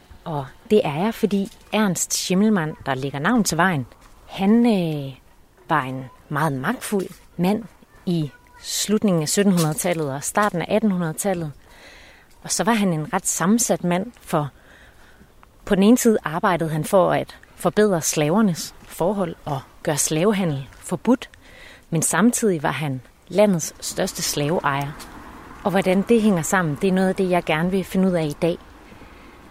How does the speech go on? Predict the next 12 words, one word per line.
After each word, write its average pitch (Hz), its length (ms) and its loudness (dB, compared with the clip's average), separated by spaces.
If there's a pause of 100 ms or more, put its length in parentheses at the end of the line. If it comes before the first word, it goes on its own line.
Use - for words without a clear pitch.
(280)
Og 175 220 0 (280)
jeg 180 120 0
kan 190 200 -4 (120)
se, - 360 -4
at 175 160 -6
jeg 180 120 0
nu 185 340 0
er 165 200 -4 (420)
ved 185 140 -4
at 180 160 -2
være 165 140 -6
fremme 160 460 -4